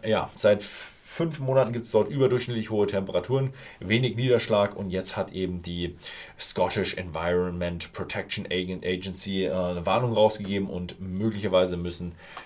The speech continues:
Destillerien, äh, jetzt ihre Wasserentnahme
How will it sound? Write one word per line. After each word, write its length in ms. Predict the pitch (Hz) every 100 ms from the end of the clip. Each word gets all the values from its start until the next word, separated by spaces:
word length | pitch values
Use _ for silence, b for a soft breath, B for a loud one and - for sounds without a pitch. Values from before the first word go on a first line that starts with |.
| B
Destillerien, 1000 | 95 92 - 85 82 87 90 87 87 82
äh, 240 | - 85 82
jetzt 360 | 85 80 -
ihre 280 | 87 85 78
Wasserentnahme 1160 | 80 - 90 78 - 80 73 73 64 69 71